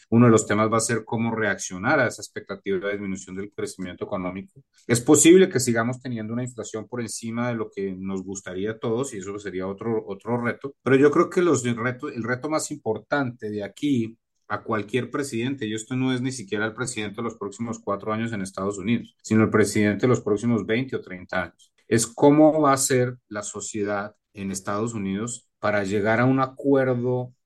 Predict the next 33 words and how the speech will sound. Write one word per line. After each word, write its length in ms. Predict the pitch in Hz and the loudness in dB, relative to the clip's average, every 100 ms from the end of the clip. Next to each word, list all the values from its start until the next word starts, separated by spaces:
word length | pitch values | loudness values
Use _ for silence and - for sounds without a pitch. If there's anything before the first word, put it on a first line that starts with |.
| _ | _
estructural 1120 | 95 - - 104 - - 98 135 120 123 131 _ _ | -10 -8 -6 -6 -6 -4 2 4 4 2 -4 _ _
o 120 | - 104 | -6 -2
un 160 | 107 | 0
acuerdo 600 | 117 120 139 123 113 120 | -2 2 4 4 2 0
político 600 | 117 101 143 139 113 - _ _ _ | 0 0 0 -2 -16 -20 _ _ _
sobre 520 | - 110 104 101 - | -6 -2 0 0 -2
cómo 360 | - 131 127 139 | -2 0 2 0
se 180 | 135 123 | -4 -10
tienen 380 | - 110 117 117 | -6 -4 -4 -4
que 100 | 110 | -8
hacer 240 | - 101 | -6 -6
los 220 | 104 110 | -6 -6
cambios 340 | - 117 117 107 | -4 -6 -6 -10
estructurales 720 | - 95 95 95 95 104 107 | -12 -12 -10 -6 -4 -4 -2
para 400 | 110 98 90 - _ _ - | -2 -2 -4 -8 _ _ 0
volver 680 | 101 98 101 107 113 - _ _ _ - | 2 4 4 4 4 -2 _ _ _ 0
el 180 | 107 | 0
fisco, 680 | 101 - 185 139 - 117 120 - | 0 0 0 0 -4 -8 -8 -10
o 80 | |
sea, 140 | 92 104 | -4 0
el 100 | 95 | 2
gobierno 680 | 95 117 143 107 107 117 120 _ | 2 6 6 4 0 -4 -8 _
en 160 | 101 98 | -10 -8
Estados 400 | 95 104 113 113 | -4 -2 -2 -4
Unidos, 480 | 101 107 123 - _ _ _ | -4 -2 -4 -6 _ _ _
un 240 | 110 113 113 | -2 0 2
ente 380 | 117 113 123 120 | 0 0 -4 -4
que 100 | 98 | -4
sea 220 | 107 95 | -4 -4
sostenible 560 | - - 98 95 92 | -6 -8 -4 -4 -2
a 60 | 95 | -2
largo 300 | 92 82 - | -2 -4 -12
plazo. 340 | 82 - - | -14 -16 -20